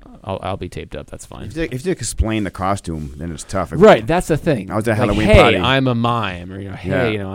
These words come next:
Speaker 1: I, I'm"
Speaker 2: I was at a Halloween party one, one year, med school with Jen,
Speaker 1: Yeah.
Speaker 2: and she had a, a little belly, not her own, but a, a, a play belly, with a stegosaurus on it, with, listening to her belly, and she said, "I'm a prehistoric ultrasound."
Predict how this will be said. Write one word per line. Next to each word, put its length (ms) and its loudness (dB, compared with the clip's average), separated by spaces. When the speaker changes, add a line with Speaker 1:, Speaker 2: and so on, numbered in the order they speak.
Speaker 1:
I, 140 -6
I'm" 340 -10
Speaker 2:
I 80 -6
was 120 0
at 60 2
a 40 0
Halloween 300 -4
party 200 2
one, 220 -6
one 220 -8
year, 180 -6
med 200 -2
school 220 -6
with 160 -10
Jen, 480 -6
Speaker 1:
Yeah. 240 -10
Speaker 2:
and 440 -8
she 200 -6
had 240 -6
a, 500 -10
a 220 -12
little 340 -10
belly, 760 -10
not 140 -6
her 160 -8
own, 240 -10
but 160 -10
a, 280 -12
a, 120 -16
a 20 -18
play 220 -6
belly, 340 -8
with 140 -2
a 40 -2
stegosaurus 720 -2
on 200 -6
it, 140 -12
with, 160 -8
listening 360 -4
to 160 -6
her 60 -2
belly, 380 -6
and 160 -8
she 240 -6
said, 200 -8
"I'm 160 -4
a 80 -6
prehistoric 680 -2
ultrasound." 680 -8